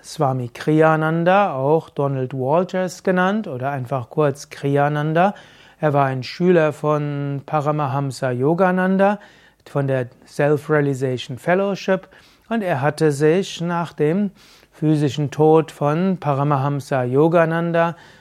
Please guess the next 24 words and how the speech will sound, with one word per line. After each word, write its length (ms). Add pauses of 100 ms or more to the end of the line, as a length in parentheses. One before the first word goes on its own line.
(140)
letztlich 420
selbstständig 760
gemacht, 420
eine 240
eigene 480
Yogaschule 840
gegründet, 680 (320)
die 60
dann 320
Ananda 720
Yoga 460
genannt 540
wurde. 360 (580)
Und 220
so 140
gibt 320
es 260
Ananda 1080
als 340
eine 260
spirituelle 800
Gemeinschaft 760
in 140
Kalifornien. 920